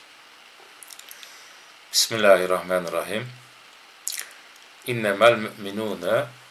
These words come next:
müminler ancak müminler nedir? İhvetün, kardeştirler. Yani ihve, ahu.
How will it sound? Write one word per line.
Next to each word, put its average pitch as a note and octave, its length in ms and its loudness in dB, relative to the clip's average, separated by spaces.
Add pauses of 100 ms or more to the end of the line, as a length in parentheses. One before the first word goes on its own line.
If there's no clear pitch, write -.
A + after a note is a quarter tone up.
(1160)
müminler F#2+ 600 0 (800)
ancak F#2+ 360 -4
müminler F2+ 560 -6
nedir? F#2+ 320 -6
İhvetün, G2+ 600 -8 (920)
kardeştirler. E2 880 0 (200)
Yani D#2 220 -10
ihve, G2 500 -2 (360)
ahu. F#2+ 460 0